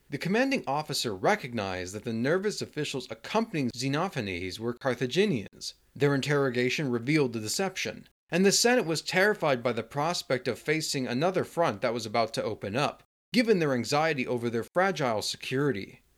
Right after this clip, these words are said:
Fifty-five ships were then stationed at Brundisium in Tarentum, should the king launch a direct attack against Italy.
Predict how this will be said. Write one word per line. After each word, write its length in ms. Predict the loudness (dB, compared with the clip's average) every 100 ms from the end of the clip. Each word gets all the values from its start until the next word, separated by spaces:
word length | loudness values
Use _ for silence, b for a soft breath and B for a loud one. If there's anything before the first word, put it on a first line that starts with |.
| _ _ -6
Fifty-five 560 | -4 -4 0 2 2
ships 320 | 2 -2 -2 -4
were 120 | 0
then 220 | 0 0
stationed 440 | 0 0 0 -2
at 180 | -2 0
Brundisium 680 | 2 2 2 2 0 -2 -2
in 120 | -6
Tarentum, 680 | -4 0 0 0 -4 -10 -12 -6
should 260 | 0 0
the 80 | 0
king 460 | -2 2 2 0 2
launch 280 | 2 2 -2
a 100 | -2
direct 420 | 0 2 0 -2
attack 420 | -2 0 0 0
against 380 | 0 0 0 -4
Italy. 480 | 0 0 -2 -6